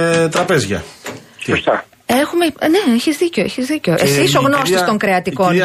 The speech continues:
Speaker 3: γι' αυτό.
Speaker 1: Γιάμαλη και εγώ είμαστε λάτρεις του χοιρινού για το
Speaker 3: Πελοποννήσι, γάρ.
Speaker 1: Ε, υπάρχουν άλλοι όμως που είναι, λατρεύουν τη
Speaker 3: Γαλοπούλα.
Speaker 1: γαλοπούλα.
Speaker 3: Άλλος κόσμος κάνει παραδοσιακό μοσχαράκι,
Speaker 1: Πάρα
Speaker 3: αρνάκι,
Speaker 1: πολύ.
Speaker 3: κατσικάκι. Οπότε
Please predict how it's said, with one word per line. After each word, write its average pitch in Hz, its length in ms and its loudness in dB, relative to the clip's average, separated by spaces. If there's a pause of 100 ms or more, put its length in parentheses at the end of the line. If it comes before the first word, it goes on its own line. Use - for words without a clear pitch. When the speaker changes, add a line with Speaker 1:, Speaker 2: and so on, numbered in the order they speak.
Speaker 3:
γι' 156 120 -2
αυτό. 180 140 0
Speaker 1:
Γιάμαλη 147 420 -2
και 160 140 -2
εγώ 202 520 -2
είμαστε 170 380 -6
λάτρεις 139 360 -2
του 127 60 -2
χοιρινού 120 420 -2
για 95 180 -4
το 87 420 -4
Speaker 3:
Πελοποννήσι, 208 760 2
γάρ. 147 240 0
Speaker 1:
Ε, 143 80 -4 (400)
υπάρχουν 151 460 -2
άλλοι 170 180 0
όμως 190 240 -4
που 190 80 -6
είναι, 147 340 0
λατρεύουν 175 520 0
τη 190 140 0 (640)
Speaker 3:
Γαλοπούλα. 170 320 2
Speaker 1:
γαλοπούλα. 202 320 4 (360)
Speaker 3:
Άλλος 349 180 2
κόσμος 254 280 0
κάνει 220 240 0
παραδοσιακό 175 600 0
μοσχαράκι, 175 800 -2
Speaker 1:
Πάρα 165 160 2
Speaker 3:
αρνάκι, 160 400 2
Speaker 1:
πολύ. 302 100 -4
Speaker 3:
κατσικάκι. 202 840 -2 (380)
Οπότε 302 400 0